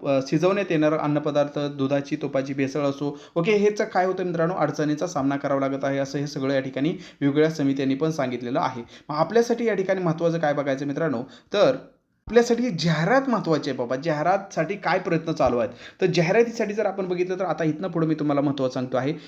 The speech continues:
एफडीए, ओके, मग हे अन्न व या ठिकाणी आपण आता जे पाहिलं, अन्न व औषध प्रशासन, तर त्याचे जे आयुक्त आहेत मित्रांनो, कोण?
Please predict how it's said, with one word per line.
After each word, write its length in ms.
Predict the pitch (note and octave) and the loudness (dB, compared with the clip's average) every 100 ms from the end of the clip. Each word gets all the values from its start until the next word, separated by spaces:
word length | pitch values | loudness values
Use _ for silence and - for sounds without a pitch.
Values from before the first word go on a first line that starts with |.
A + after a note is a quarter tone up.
| - E3+ | -6 6
एफडीए, 880 | A3+ G3+ E3+ F#3+ D#3+ C#3 G2+ - - | 6 6 0 -2 0 0 0 -10 -8
ओके, 440 | D3 A3 A3+ - _ | -2 -2 -4 -14 _
मग 80 | C#3+ | -2
हे 100 | E3+ | 0
अन्न 260 | D#3+ D#3+ | 4 4
व 200 | F#3 F#3+ G3 | 4 4 2
या 60 | E3 | 2
ठिकाणी 260 | D#3 E3 | 2 2
आपण 260 | D#3 E3+ E3+ F3 - _ | 2 2 0 -2 -14 _
आता 140 | - E3 | 2 4
जे 100 | F3 | 4
पाहिलं, 340 | F3 D3+ C#3+ | 4 4 2
अन्न 280 | C3+ C#3+ D#3 | 2 2 4
व 120 | E3 | 4
औषध 380 | F#3 D3+ C#3+ E3+ | 4 4 2 -2
प्रशासन, 480 | E3 C#3+ D3 C#3 A#2 - - - | 0 -2 -2 -6 -8 -10 -10 -4
तर 60 | |
त्याचे 320 | - G3+ F#3+ A3 | 2 2 4 4
जे 100 | B3 E3 | 2 4
आयुक्त 320 | F#3 A3+ F#3+ | 4 4 2
आहेत 140 | E3+ E3 | 2 0
मित्रांनो, 320 | D#3 C3 A2+ | -2 -2 -4
कोण? 220 | - G3 | -2 -2